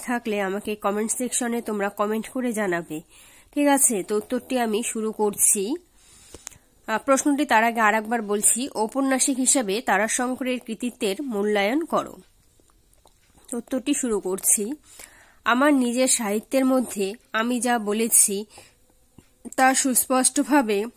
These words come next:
সেকালের সাহিত্যের বক্তব্য থেকে পৃথক। আমি সাহিত্যক্ষেত্রে এসেছিলাম স্বাভাবিক আলাদা দৃষ্টিকোণ নিয়ে, অন্তরের স্বতন্ত্র উপলব্ধি নিয়ে। এটি বলেছিলেন তারাশঙ্কর বন্দ্যোপাধ্যায়।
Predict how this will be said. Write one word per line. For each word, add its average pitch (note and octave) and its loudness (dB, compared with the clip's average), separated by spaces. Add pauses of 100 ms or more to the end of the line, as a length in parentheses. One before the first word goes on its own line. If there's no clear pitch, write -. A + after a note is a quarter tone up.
সেকালের B3 0
সাহিত্যের A3+ -2
বক্তব্য A3 -4
থেকে C4 -2 (300)
পৃথক। G3 -4 (600)
আমি C#4+ 4
সাহিত্যক্ষেত্রে C4+ 0
এসেছিলাম G#3+ 2
স্বাভাবিক A#3+ 0 (180)
আলাদা A3 2
দৃষ্টিকোণ A3 -4
নিয়ে, A3+ 0 (360)
অন্তরের B3+ 2
স্বতন্ত্র A#3 -2
উপলব্ধি A3+ -2
নিয়ে। F3 0 (2500)
এটি B3+ -2
বলেছিলেন A#3+ 0
তারাশঙ্কর G#3+ -2
বন্দ্যোপাধ্যায়। F3 -6